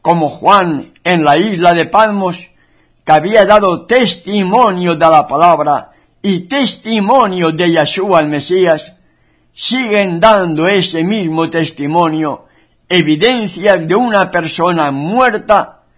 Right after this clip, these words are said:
pero su vida debe ser un reflejo para cada uno de nosotros, porque sus obras con él sigue,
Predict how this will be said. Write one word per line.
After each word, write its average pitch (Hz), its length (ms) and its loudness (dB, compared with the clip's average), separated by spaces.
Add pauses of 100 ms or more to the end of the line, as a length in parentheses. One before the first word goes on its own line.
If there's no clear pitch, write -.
(360)
pero 170 260 0
su 156 220 -6
vida 151 600 -4 (240)
debe 180 360 -2
ser 180 440 -4
un 240 300 2
reflejo 175 880 0 (360)
para 156 340 2
cada 180 420 2
uno 160 480 -2
de 151 280 -2
nosotros, 160 680 -2 (380)
porque 175 360 -2
sus 156 300 -6
obras 117 580 -4 (160)
con 160 220 -2
él 131 340 -2
sigue, 220 640 -6